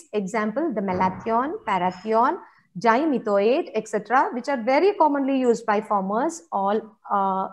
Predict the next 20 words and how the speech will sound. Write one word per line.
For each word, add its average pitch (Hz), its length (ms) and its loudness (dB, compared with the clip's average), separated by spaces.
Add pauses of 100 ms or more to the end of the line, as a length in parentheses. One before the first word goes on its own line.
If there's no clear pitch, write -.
(100)
all 277 300 8
around 202 300 4
the 185 80 -2
country. 185 600 -4 (420)
They, 269 440 0 (440)
uh, 220 200 -2
have 262 320 4
different 311 440 -2
neurological 226 680 4
sy-, 254 140 -10 (160)
symptoms, 294 560 -2 (340)
like 220 420 4
the 220 180 2
effect 226 500 0
on 220 200 0
the 220 80 0
function 226 440 -4
of 240 220 -4
cholinesterase 233 760 0
enzymes, 254 480 -4